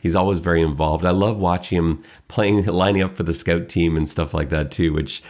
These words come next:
uh, he has a great time doing. He's an amazing athlete. But the one thing I didn't think we were getting when we signed Boris Bede in the offseason was a consistent kicker. I didn't think consistency came with the Boris Bede package. I knew we were getting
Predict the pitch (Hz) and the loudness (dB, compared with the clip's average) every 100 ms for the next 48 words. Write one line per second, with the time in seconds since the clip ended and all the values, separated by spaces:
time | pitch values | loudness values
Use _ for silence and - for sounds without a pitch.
0 | - - 82 82 90 82 76 80 - 78 | -20 -6 -2 0 2 0 0 -2 0 -2
1 | 76 76 82 117 131 127 104 82 76 85 | -2 0 0 0 0 0 0 0 -2 -4
2 | - - - - - - 104 110 104 156 | -4 -6 -8 -18 -12 -6 0 2 2 2
3 | 180 156 107 87 101 113 165 - 107 95 | 2 2 0 0 -2 0 0 0 -2 0
4 | 87 87 80 78 80 80 80 78 78 90 | 0 0 0 0 0 2 2 0 0 0
5 | 87 87 78 85 87 - 87 82 80 82 | 2 2 0 0 0 0 0 0 0 2
6 | 78 80 104 - 82 76 78 78 78 78 | 2 0 -2 -2 -2 0 0 2 2 0
7 | 76 - - - _ - 95 - 107 104 | -4 -12 -20 -20 _ -8 -6 -2 -2 -2
8 | 104 - 104 - - 139 - - _ _ | -4 -2 -4 -4 -4 -4 -6 -10 _ _
9 | - 101 110 139 139 - 123 123 113 - | -8 -2 0 0 -2 -2 -2 0 -2 -2
10 | 123 - 104 95 104 92 - 104 123 123 | -4 -2 -2 -2 -2 -4 -2 0 2 2
11 | 87 87 95 90 92 90 90 85 85 101 | 0 0 -2 0 0 0 0 0 0 -2
12 | - 87 - - - - 95 101 117 135 | -4 -6 -8 -14 -8 -2 2 4 4 4
13 | 127 107 101 92 95 92 92 | 2 2 2 2 2 0 -2